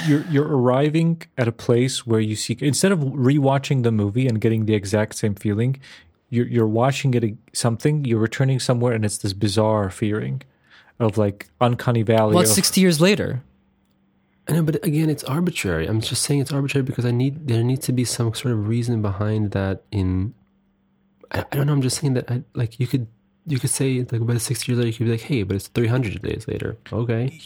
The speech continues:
Speaker 1: You know, like, we talked about,
Speaker 3: Yeah.
Speaker 1: like, being immersed and following the story. I, like, I, I was not immersed in this movie at all.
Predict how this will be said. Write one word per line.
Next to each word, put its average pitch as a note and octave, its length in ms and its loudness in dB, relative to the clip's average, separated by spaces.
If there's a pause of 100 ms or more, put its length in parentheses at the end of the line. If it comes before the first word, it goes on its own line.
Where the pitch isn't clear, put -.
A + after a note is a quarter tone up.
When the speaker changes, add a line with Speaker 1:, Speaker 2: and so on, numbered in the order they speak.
Speaker 1:
You F#3 100 4
know, G3 100 4
like, G3 200 2
we F3 80 4
talked D3 300 -2
about, B2+ 220 4
Speaker 3:
Yeah. B2+ 40 0
Speaker 1:
like, B2 240 0 (260)
being C3 240 4
immersed A2+ 500 0
and G#2+ 100 -2
following A#2 440 2
the G#2 60 -2
story. A#2 440 0 (160)
I, C#3+ 60 4
like, D3+ 220 0
I, D#3 300 2 (920)
I C3 80 6
was C3+ 180 4
not B2 220 4
immersed A2 360 0
in G#2+ 60 2
this G2+ 180 -2
movie G2+ 380 0 (100)
at A#2 100 4
all. G2+ 320 0